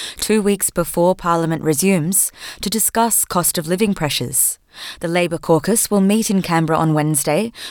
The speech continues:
with some of the most pressing everyday issues facing Australians, including inflation and energy costs,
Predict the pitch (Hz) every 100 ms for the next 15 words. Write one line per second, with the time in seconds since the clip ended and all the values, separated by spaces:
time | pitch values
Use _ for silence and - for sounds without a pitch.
0 | - 220 - 233 226 226 208 202 - -
1 | 233 - 156 139 - 170 190 180 170 156
2 | 151 160 185 - 175 156 156 147 - 175
3 | 180 143 175 185 - - - 175 165 175
4 | 160 151 143 202 208 - 196 196 160 143
5 | - 208 170 - 147 190 - - -